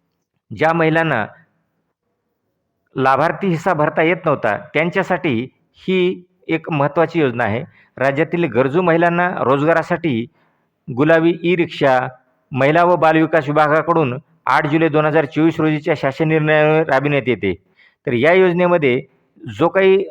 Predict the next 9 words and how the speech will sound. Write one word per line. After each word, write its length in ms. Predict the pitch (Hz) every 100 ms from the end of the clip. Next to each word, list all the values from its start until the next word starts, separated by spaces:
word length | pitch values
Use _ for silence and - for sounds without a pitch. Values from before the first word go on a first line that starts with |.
| 135
लाभार्थी 520 | 117 143 175 185 202
हिस्सा 220 | 165 185
आहे 200 | 156 160
चाळीस 380 | 139 135 160 -
हजार 140 | 139 131
रुपये, 240 | 110 101
म्हणजे 480 | 90 _ _ 131 143
रिक्षाची 440 | 127 - 165 180
एकूण 240 | 165 175